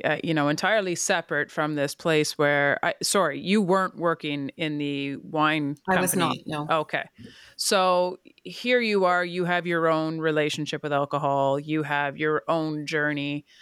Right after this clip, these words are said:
Speaker 1: and, you know, you're, you're living next to somebody who that is their, you know, day, evening, night,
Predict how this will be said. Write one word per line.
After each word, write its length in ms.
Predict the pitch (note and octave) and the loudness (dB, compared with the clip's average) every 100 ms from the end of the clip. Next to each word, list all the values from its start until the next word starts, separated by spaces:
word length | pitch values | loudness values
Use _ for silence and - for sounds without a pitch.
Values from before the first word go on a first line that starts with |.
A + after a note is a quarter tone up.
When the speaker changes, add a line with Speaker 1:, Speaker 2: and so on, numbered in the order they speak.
| - _ | -20 _
Speaker 1:
and, 720 | - E3 D#3 D3+ D3 D3+ D3 - _ - _ _ - | -4 -2 -2 -2 -4 -4 -6 -8 _ -20 _ _ -4
you 160 | F3+ | 0
know, 260 | D#3+ C#3+ C#3+ | 2 4 2
you're, 720 | D3+ D#3+ D3 D3 D3 D3 - - - | 0 0 2 4 4 4 0 -6 -10
you're 600 | E3+ D#3 D3+ D3 C#3+ - _ _ _ _ _ - - - - | 0 2 2 2 0 -2 _ _ _ _ _ -18 -18 -16 -6
living 420 | F3+ G3 F#3+ F3 | 0 2 2 2
next 320 | E3+ F#3 - | 0 -2 -4
to 120 | - E3 | -2 0
somebody 480 | F3+ D#3+ D3+ D3+ | 0 2 0 0
who 220 | D3+ F3 D#3 | 2 4 4
that 240 | D3 D3 | 2 2
is 360 | D#3 D#3 C#3+ - | 2 2 -2 -2
their, 500 | C3+ C3+ C3+ C3+ - _ _ _ _ _ _ _ - | 0 2 2 -2 -6 _ _ _ _ _ _ _ -4
you 140 | F3 | 0
know, 280 | C#3+ B2+ D3+ - | 2 2 -2 -6
day, 500 | D#3+ D#3+ D3+ D3 D3 _ _ _ _ | 0 2 2 -2 -6 _ _ _ _
evening, 560 | E3+ D#3+ D3 C#3+ C#3+ C#3 - _ | 0 2 2 2 2 -2 -6 _
night, 760 | E3 D#3+ D3 C#3 - - - | -2 0 0 -4 -4 -2 -4